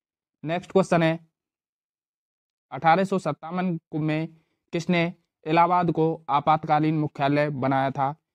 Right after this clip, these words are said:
तो किसने बनाया? लॉर्ड कैनिंग ने। नेक्स्ट क्वेश्चन है हमारा,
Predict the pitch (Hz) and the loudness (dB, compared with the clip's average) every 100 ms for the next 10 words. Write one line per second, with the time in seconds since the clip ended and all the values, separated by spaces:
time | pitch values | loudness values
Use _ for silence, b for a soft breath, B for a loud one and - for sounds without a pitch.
0 | _ 139 143 147 156 147 147 143 143 160 | _ -10 -4 -2 0 2 2 2 0 -4
1 | _ _ _ _ - 131 143 190 _ - | _ _ _ _ -6 -2 0 -2 _ -20
2 | 143 139 143 147 156 _ _ _ _ _ | -10 -6 -2 -2 -6 _ _ _ _ _
3 | - 151 170 - 190 - 165 156 147 147 | -8 -4 -4 0 0 2 2 4 4 4
4 | 151 | 2